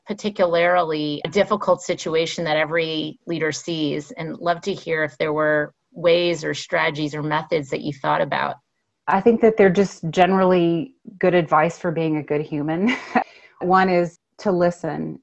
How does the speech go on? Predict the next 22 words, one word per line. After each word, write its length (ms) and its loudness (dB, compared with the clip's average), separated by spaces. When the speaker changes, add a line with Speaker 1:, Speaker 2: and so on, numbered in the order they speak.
Speaker 2:
but 240 0
I 60 -2
think 200 -6
more 180 2
importantly, 520 0
to 120 -2
listen 400 0
with 160 -2
humility. 720 -4
I 100 4
actually 160 2
started 320 2
to 100 -2
learn 260 2
that 180 -2
from 140 -4
my 140 -4
patients 560 -8
even 260 -6
before 360 -4
the 60 -6
crisis, 840 -6